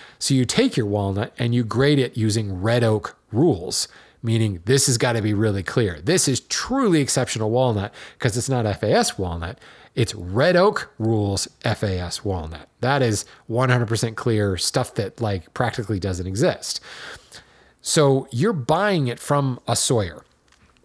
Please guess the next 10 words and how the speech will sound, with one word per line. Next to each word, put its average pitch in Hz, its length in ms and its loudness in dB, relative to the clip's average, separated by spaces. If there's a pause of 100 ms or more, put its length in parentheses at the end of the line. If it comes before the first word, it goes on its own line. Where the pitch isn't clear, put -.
(160)
who 147 180 4
has 139 160 4
sawn 127 720 2 (200)
to - 260 2
the 151 80 2
grade 92 420 0
to 113 100 -2
meet 113 320 -2
that 95 220 -4
grade. 107 380 -2